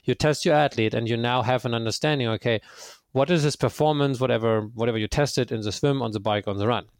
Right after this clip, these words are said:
And you understand now how this performance is created. So what I mean with that is, me,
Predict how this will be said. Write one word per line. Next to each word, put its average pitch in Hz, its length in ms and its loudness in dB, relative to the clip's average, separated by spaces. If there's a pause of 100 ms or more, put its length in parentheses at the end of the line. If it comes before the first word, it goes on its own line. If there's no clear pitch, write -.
(720)
And 135 220 -2 (1120)
you 170 200 4
understand 160 480 2
now 139 200 2
how 151 240 4
this 139 160 -2
performance 131 500 -2
is 113 140 -4
created. 135 560 -2
So 135 100 -2
what 156 160 0
I 156 80 0
mean 185 360 2
with 143 200 2
that 110 300 0
is, 107 180 -4
me, 107 220 -8